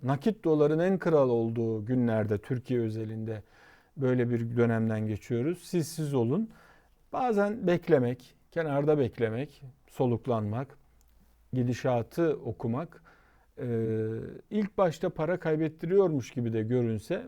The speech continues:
fırsatları doğru zamanda değerlendirmek açısından orta vadede çok ciddi kazançlar,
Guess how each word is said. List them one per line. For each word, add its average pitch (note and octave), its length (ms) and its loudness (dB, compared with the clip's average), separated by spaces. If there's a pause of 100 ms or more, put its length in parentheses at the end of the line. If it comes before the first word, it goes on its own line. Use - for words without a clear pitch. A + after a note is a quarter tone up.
fırsatları D3 920 -2 (120)
doğru D3+ 520 2
zamanda A#2+ 480 -2
değerlendirmek B2 720 -2
açısından A#2+ 640 -4
orta C3+ 360 -2
vadede B2 440 -2
çok - 240 -8
ciddi A#2 260 -10
kazançlar, C3 640 0